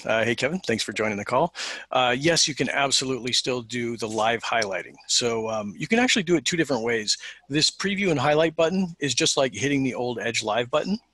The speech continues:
So this will open up a version of the presentation that allows you to highlight and pop out things, and this would happen on your borrower's end as well. Um, so yes, functionality is definitely still there. Like I said, you can do it from the preview,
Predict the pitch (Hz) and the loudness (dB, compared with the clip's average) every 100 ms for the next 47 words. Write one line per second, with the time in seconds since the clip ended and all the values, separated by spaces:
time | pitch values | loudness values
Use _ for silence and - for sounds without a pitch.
0 | _ _ _ _ - 131 143 147 151 127 | _ _ _ _ -4 0 0 2 4 4
1 | 147 135 139 143 127 113 131 131 135 131 | 2 2 2 2 0 0 0 2 0 0
2 | 135 131 131 131 117 135 135 117 120 113 | 0 0 0 0 2 0 0 0 0 0
3 | 120 113 120 110 113 - 117 110 120 120 | 0 2 2 0 -4 -2 -4 -2 0 0
4 | 180 - 120 110 110 110 127 120 120 - | -2 -4 -4 -2 -4 -4 -2 0 -2 -2
5 | - 135 139 123 123 127 - 127 131 123 | -2 -2 0 0 2 0 0 0 0 0
6 | 127 120 - 120 120 110 107 104 110 117 | 0 -4 -2 -2 -2 -4 -4 -4 -2 -4
7 | 107 110 104 95 104 110 120 - - - | -4 -4 -6 -8 -4 -4 -4 -8 -20 -20
8 | - - - 104 98 92 - - 131 110 | -20 -4 0 0 -4 -8 0 2 2 2
9 | - 170 160 - 147 143 139 131 113 - | 0 2 2 2 4 4 4 2 -2 0
10 | 127 147 117 120 - - 135 127 123 135 | -2 0 -2 2 0 0 -2 0 2 2
11 | 135 - - - _ 135 131 131 131 120 | -2 -12 -18 -20 _ -6 0 0 0 -2
12 | 123 117 147 117 143 151 135 - 156 143 | -4 0 -2 0 0 0 0 -2 -4 -2
13 | 127 117 | -4 -4